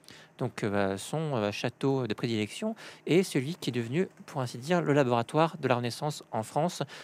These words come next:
euh, donc des années quinze cent trente, euh, jusqu'à la fin, euh, de la dynastie des Valois, quoi.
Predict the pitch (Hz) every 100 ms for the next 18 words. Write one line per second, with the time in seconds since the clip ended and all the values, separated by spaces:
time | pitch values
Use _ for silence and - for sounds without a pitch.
0 | - - 110 104 101 95 101 120 143 123
1 | 107 117 - 107 - 127 147 151 110 101
2 | 98 95 110 - 110 104 - 123 131 135
3 | 107 101 110 113 98 143 120 110 92 -